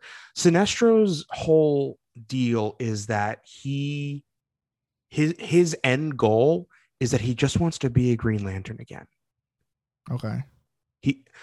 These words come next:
Speaker 1: the, and this is reaching deeper in, uh, to the, um, to the upcoming storylines. Sinestro, truthfully, the, the, the, the Sinestro Corps is a means to an end.
Speaker 2: Okay.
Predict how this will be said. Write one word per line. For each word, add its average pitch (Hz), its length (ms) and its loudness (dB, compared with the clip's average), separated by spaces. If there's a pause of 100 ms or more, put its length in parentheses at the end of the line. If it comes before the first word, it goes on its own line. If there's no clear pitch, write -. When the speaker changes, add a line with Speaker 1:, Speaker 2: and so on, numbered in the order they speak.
(400)
Speaker 1:
the, 151 200 0
and 156 160 0
this 175 160 2
is 160 280 2 (100)
reaching 135 520 0
deeper 113 360 4
in, 104 560 -4
uh, 98 360 -6
to 98 420 -2
the, 98 340 -4
um, - 480 -4 (100)
to 113 100 -2
the 107 120 0
upcoming 104 360 0
storylines. 98 840 -6 (340)
Sinestro, 170 760 4 (300)
truthfully, - 680 2 (1400)
the, 139 340 0
the, 135 180 2
the, 147 260 2
the 143 180 4
Sinestro 165 460 2
Corps 170 520 2
is 131 360 2
a 123 40 -6
means 113 360 -6
to 107 140 -2
an 98 100 -8
end. - 100 -16 (1000)
Speaker 2:
Okay. 120 220 -8